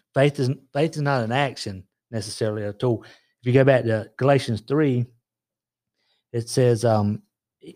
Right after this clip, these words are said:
"Even so, Abraham believed God," and that, that was it. He believed God made a promise.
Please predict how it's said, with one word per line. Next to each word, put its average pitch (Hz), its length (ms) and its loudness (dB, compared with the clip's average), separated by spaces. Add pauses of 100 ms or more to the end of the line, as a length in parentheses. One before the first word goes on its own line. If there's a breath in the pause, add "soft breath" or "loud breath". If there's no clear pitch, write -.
(120)
"Even 143 300 2
so, 135 340 4
Abraham 117 800 0 (720)
believed 131 640 2
God," 95 460 -6 (880)
and 120 140 0
that, - 280 -2 (680)
that 147 180 2
was 151 100 4
it. 160 260 6
He 127 120 4
believed 143 580 4 (460)
God 135 260 2
made 156 160 0
a 165 60 -4
promise. 123 520 -4